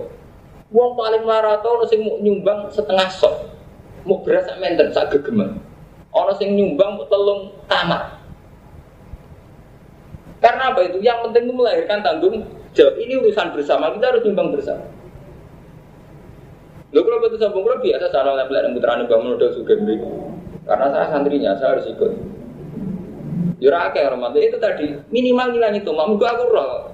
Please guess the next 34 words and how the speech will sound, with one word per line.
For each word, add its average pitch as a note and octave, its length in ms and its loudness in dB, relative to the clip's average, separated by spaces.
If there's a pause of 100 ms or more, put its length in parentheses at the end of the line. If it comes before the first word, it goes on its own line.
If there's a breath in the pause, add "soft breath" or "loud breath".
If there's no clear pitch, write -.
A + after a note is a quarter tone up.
(140)
Aku A#3 160 4 (240)
hampir - 200 0
santri F3+ 320 2
sing E3 120 -4
ra D3+ 80 4
tau C#3+ 160 2
sedekah C#3+ 400 0
ning C#3+ 160 0
kiai A#2+ 160 -2
ini. C#3 40 -12
Malah F3 200 2
pikirane, F#3+ 480 -2 (560)
kiai C#3 160 6
wis C#3+ 160 -2
sugih - 240 0
kok - 160 0
lali A#2 160 2
aku. A#2 480 0
Jadi F3 160 4
malah B3 240 0
tau, B3 160 2
Mak, D3+ 240 -4
kan? F#3 100 0 (1040)
Itu B3 320 2
merusak. A#3+ 320 0 (640)
Jadi G#3+ 280 4
wong B3 360 -2
melarat A3+ 320 2
ra A3+ 160 2
sedekah G3+ 480 0
itu A#3 160 0 (320)
merusak G#3+ 400 0
malah G3+ 320 0
kae. - 280 -10